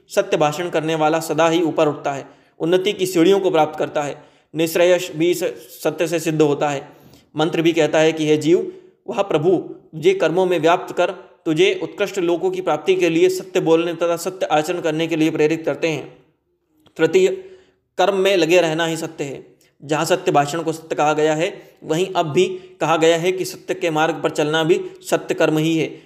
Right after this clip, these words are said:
इस बात को परमपिता परमात्मा ने परिवार के साथ जोड़कर कहता है, क्योंकि पिता जानते हैं कि यदि परिवार उत्तम होगा तो संतान भी उत्तम होगी।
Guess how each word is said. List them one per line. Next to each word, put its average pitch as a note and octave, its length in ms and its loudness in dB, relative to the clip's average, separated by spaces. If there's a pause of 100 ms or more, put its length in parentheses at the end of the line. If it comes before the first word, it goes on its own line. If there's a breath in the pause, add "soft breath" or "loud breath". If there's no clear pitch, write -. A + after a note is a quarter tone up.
(160 loud breath)
इस E3+ 100 0
बात E3 280 0
को F#3 80 0
परमपिता F3+ 460 0
परमात्मा D#3+ 560 -2
ने F3 160 -4 (360 loud breath)
परिवार E3 280 2
के F#3 120 -4
साथ E3+ 200 0
जोड़कर E3 340 0
कहता D#3 280 -2
है, F3+ 120 -2
क्योंकि F#3 320 -2
पिता F3+ 400 -2 (240 loud breath)
जानते D#3+ 400 2
हैं F#3 160 0
कि F#3 180 0
यदि E3+ 140 0
परिवार E3 400 4
उत्तम F3 280 -4
होगा D#3+ 260 -2
तो F3 120 -6
संतान D#3 400 -4
भी D#3+ 120 2
उत्तम E3+ 260 -2
होगी। D#3 340 -6